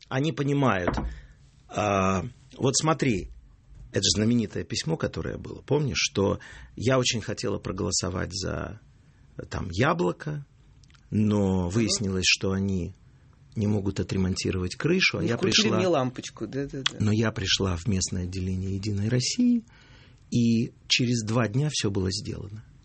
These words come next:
Speaker 1: И дальше эта женщина написала, это письмо было мне: «Простите меня, но у меня крыша течет». Так вот,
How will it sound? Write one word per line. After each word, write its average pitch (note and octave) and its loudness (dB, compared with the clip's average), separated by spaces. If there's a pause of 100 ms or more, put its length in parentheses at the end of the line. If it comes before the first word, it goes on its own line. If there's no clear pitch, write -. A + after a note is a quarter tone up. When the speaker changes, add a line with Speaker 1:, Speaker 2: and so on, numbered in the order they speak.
(120)
Speaker 1:
И A2 2
дальше B2 2
эта G#2+ -2
женщина G#2 0 (220)
написала, G#2+ 0 (520)
это - -2
письмо C3 4
было F2 -6
мне: G2+ -10 (640)
«Простите C#3 0
меня, G2 -2 (480)
но B2 4
у B2 4
меня C#3 2
крыша - -2
течет». - -6 (560)
Так - 0
вот, C#3 0